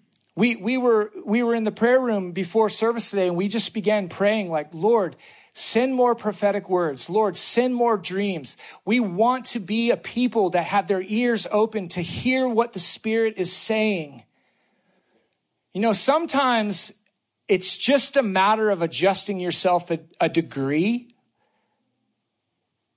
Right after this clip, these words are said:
You know, I mean, we do have a part to play in all of this, don't we?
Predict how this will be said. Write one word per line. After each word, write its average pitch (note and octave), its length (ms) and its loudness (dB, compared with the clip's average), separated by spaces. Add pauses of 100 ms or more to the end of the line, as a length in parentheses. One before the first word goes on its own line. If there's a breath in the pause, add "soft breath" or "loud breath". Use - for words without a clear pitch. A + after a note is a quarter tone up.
(160)
You F3 100 -2
know, G3+ 340 2 (580)
I G3 60 4
mean, C4+ 320 0 (500)
we C4+ 180 4
do F4 180 6
have D4 220 4
a A3 80 2
part B3 320 4
to F#3+ 80 -10
play G#3+ 340 2
in F3 80 -2
all E3 240 2
of C3+ 120 -8
this, C3 220 -4
don't D#3+ 280 0
we? B2+ 300 -12